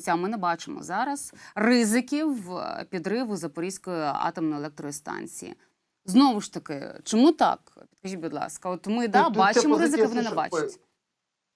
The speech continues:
Speaker 2: позиція С Ш А в цьому напрямку взагалі вона дуже цікава, і вона заслуговує на увагу і на повагу одночасно. Чому? Тому що С Ш А намагаються одночасно вплинути на всіх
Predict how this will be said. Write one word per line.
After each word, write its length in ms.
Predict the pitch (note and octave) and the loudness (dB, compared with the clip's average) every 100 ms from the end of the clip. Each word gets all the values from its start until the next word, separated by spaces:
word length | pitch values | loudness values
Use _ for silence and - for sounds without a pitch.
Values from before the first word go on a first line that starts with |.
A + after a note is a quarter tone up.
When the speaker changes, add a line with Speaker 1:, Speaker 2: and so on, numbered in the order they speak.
| _ _ _ | _ _ _
Speaker 2:
позиція 400 | E3+ A3 B3+ A#3 | 0 0 2 0
С 160 | - | 0
Ш 140 | F#3+ C4+ | 0 2
А 40 | |
в 60 | C4 | 2
цьому 180 | - F3+ | 0 -2
напрямку 380 | F#3 F3 E3 D#3+ | -2 -2 -6 -4
взагалі 240 | D3 F#3 | -2 -2
вона 140 | B3 F#3+ | 2 0
дуже 240 | D#3 E3+ | 0 -8
цікава, 500 | - - G3+ G#3 F3+ | -8 2 2 4 2
і 160 | D#3+ D#3 | 2 -2
вона 220 | E3 E3 | -2 -2
заслуговує 640 | D#3 - F3 E3+ E3 E3 | -2 -4 0 0 0 0
на 260 | D#3 D#3+ D#3+ | 2 4 4
увагу 600 | D#3+ D#3 G3+ A3 D#3 D3+ | 2 4 4 2 0 -4
і 60 | D3 | -2
на 100 | D3+ | -2
повагу 580 | F3 D#3+ D3 A#2 G#2 _ _ | 0 2 2 0 -10 _ _
одночасно. 640 | C3 C#3 - A#2+ - _ _ _ _ | -10 -10 -2 -2 -2 _ _ _ _
Чому? 300 | - E3+ G#3 | -8 -2 0
Тому 180 | B3+ G#3 | 2 0
що 100 | F3 D#3+ | -2 -6
С 160 | D#3+ G3 | -2 -2
Ш 180 | - G3 | 2 4
А 160 | G#3+ | 4
намагаються 680 | A3 F3+ E3+ F3 G3 F#3 F#3 | 2 0 2 4 4 2 -4
одночасно 460 | D#3+ E3 G3 F#3+ F3 | -6 0 0 0 -4
вплинути 380 | F3 G3 F3+ - | -2 -2 -2 -4
на 80 | E3 | -6
всіх 500 | - - G3 - | -6 -4 -2 -2